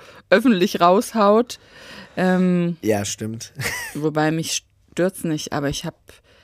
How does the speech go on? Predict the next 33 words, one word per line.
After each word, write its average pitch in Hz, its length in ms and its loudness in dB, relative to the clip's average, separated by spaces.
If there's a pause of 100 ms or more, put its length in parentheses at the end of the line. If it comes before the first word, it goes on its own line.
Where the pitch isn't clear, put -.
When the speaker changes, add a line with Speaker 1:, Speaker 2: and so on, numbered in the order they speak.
(480)
Speaker 1:
ich - 140 -8
habe 170 160 0
eine 151 180 0
Vermutung, 160 800 -2 (240)
sagen - 280 -6
wir 147 80 0
mal 139 160 -4
so. 151 400 -8
Speaker 2:
Mhm. 110 100 -2
Speaker 1:
Genau. 151 280 -6 (280)
Also 147 160 -4
nicht, 147 220 -6
dass - 120 -10
es - 140 -12
irgendwie 147 460 -4 (640)
vielleicht - 580 -6 (400)
komisch 147 320 0
kommt. - 380 -10 (300)
Speaker 2:
Hm, 101 280 -2
also 107 280 -2 (240)
die 113 60 -6
Frage 117 300 -2
ist 104 120 -4
immer 117 160 -2
ja, 101 220 -2
was 101 360 -6 (140)
macht, 104 320 -8 (500)
also 107 260 -6
wie 127 300 -2
diagnostiziert 117 1000 -2
man's 120 220 -4
denn 113 180 -2
anders 110 460 -4